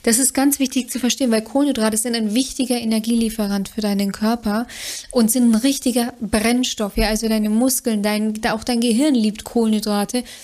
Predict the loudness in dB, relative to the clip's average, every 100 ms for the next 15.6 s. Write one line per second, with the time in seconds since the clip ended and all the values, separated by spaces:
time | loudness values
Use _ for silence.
0 | -6 -2 0 0 0 0 0 0 -2 -4
1 | -2 -2 -2 0 2 2 2 0 -4 -10
2 | 0 2 2 -2 -10 -2 -2 0 0 0
3 | 0 0 0 -2 -4 -4 -2 0 0 -4
4 | -4 0 0 0 -2 -4 -8 -12 -16 -16
5 | -16 -18 -20 -20 -20 -6 2 2 2 -2
6 | 0 2 2 2 2 2 2 4 2 4
7 | 0 0 -2 0 0 2 2 0 -2 0
8 | 0 0 0 -2 -2 -2 -2 -2 -2 -2
9 | 0 0 0 0 0 0 -2 -2 -4 -4
10 | -4 -4 -6 -6 -4 -4 -2 0 0 -2
11 | -4 -8 -6 -4 -4 -6 -6 -8 -6 -2
12 | -2 0 0 -2 0 0 0 -2 0 -2
13 | -6 -16 -20 -20 -20 -4 0 0 0 0
14 | 0 0 -2 -2 -2 -2 -2 -2 -2 -2
15 | -4 -2 -2 -2 -2 -2